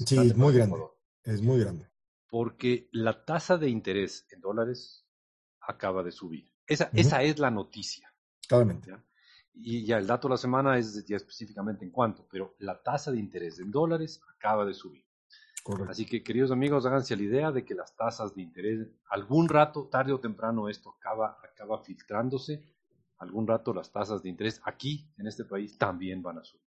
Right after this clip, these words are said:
Speaker 1: Nos van a llegar. O sea, hoy, y digamos, si vamos a buscar financiamiento externo,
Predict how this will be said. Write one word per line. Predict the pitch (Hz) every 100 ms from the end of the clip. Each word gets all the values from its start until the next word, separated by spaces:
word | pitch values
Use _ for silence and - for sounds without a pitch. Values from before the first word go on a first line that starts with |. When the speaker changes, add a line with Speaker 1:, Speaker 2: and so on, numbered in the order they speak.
| _
Speaker 1:
Nos | - 113 113 98
van | 113 117
a | 113
llegar. | 104 98 92 120
O | 123
sea, | 131 131
hoy, | 143 151
y | 143 123 - -
digamos, | 127 123 110
si | 113
vamos | 117 123
a |
buscar | 113 - 120
financiamiento | 120 113 120 127 139
externo, | 127 165 170 160 156